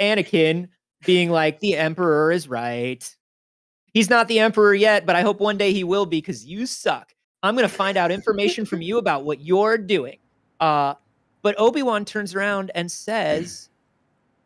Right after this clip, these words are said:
um, "You're a s-, you are strong and wise, Anakin,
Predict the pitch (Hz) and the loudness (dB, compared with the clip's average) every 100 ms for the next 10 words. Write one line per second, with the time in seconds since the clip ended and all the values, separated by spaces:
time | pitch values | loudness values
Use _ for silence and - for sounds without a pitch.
0 | _ _ _ _ - 151 143 143 143 _ | _ _ _ _ -2 0 0 -2 -10 _
1 | _ _ _ _ 175 202 190 - - 170 | _ _ _ _ 2 2 2 -2 -10 -4
2 | 190 170 - - 190 190 190 175 160 151 | 0 0 -2 -10 -6 -4 -4 -8 -8 -8
3 | 147 147 127 135 131 135 135 127 | -6 -8 -10 -12 -12 -12 -12 -12